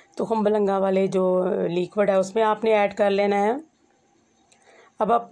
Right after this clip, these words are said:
आपने इसमें ऐड करना है वन टीस्पून हनी। हनी के बहुत सारे बेनिफिट्स हैं।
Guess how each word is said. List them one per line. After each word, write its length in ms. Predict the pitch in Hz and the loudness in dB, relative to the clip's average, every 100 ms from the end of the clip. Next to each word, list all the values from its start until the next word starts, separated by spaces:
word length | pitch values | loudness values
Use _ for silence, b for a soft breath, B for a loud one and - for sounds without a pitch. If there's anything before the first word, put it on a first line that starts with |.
| - | -2
आपने 360 | 208 214 220 | 0 2 2
इसमें 240 | 220 220 208 | 0 2 2
ऐड 200 | 196 196 | 0 -2
करना 260 | 202 196 | -2 0
है 140 | 196 196 | 2 0
वन 260 | 175 196 | 0 -2
टीस्पून 560 | 202 202 196 - 202 185 | -2 -4 -4 -4 -2 0
हनी। 360 | 190 196 214 202 | 0 0 2 2
हनी 240 | 196 202 | 0 0
के 140 | 202 | -2
बहुत 340 | 165 180 202 196 | -2 0 0 2
सारे 220 | 208 202 | 0 2
बेनिफिट्स 600 | 185 190 185 202 190 - | 0 0 -2 -4 -6 -4
हैं। 180 | 208 | -4